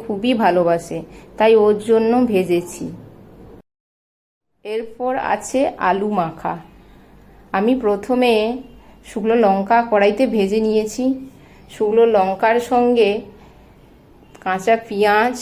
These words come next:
নুন, তেল ভালো করে মেখে নেব। তারপর আলুকে মিশিয়ে আবারও ভালো করে মেখে নেব, লাল করে মেখে নেব।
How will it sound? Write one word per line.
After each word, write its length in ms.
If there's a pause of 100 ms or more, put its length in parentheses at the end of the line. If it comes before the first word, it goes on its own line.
(480)
নুন, 300 (560)
তেল 320 (380)
ভালো 220 (100)
করে 240 (600)
মেখে 340
নেব। 140 (1000)
তারপর 520 (640)
আলুকে 480 (680)
মিশিয়ে 500 (880)
আবারও 240
ভালো 280
করে 200 (100)
মেখে 240
নেব, 240 (1500)
লাল 240 (100)
করে 180
মেখে 280
নেব। 220